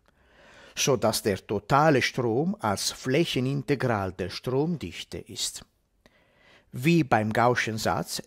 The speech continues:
ist auch hier die Wahl des geschlossenen Wegs uns überlassen. Die verschiedenen Anwendungen des Durchflutungsgesetzes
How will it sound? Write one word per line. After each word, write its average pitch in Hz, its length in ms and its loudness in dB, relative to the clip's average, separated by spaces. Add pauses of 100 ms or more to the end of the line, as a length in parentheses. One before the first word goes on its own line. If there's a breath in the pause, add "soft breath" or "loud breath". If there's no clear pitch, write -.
(120)
ist - 400 0
auch 113 300 0
hier 156 440 2
die 104 320 -6
Wahl 123 360 4
des - 280 -4
geschlossenen 95 800 -4
Wegs 98 440 -4 (400 loud breath)
uns 165 300 4
überlassen. 92 720 -4 (720 soft breath)
Die 127 160 -6
verschiedenen 101 960 0
Anwendungen 123 960 0
des 107 300 -2
Durchflutungsgesetzes 131 1300 -4